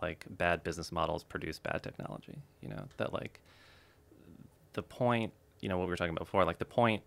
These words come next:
you know, Mark Zuckerberg did not create Facebook because of his deep love of, like, social interactions.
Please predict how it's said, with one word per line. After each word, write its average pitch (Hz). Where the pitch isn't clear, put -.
you 98
know, 85
Mark 123
Zuckerberg 98
did 87
not 87
create -
Facebook -
because -
of 80
his 85
deep 87
love 80
of, 85
like, -
social 82
interactions. 80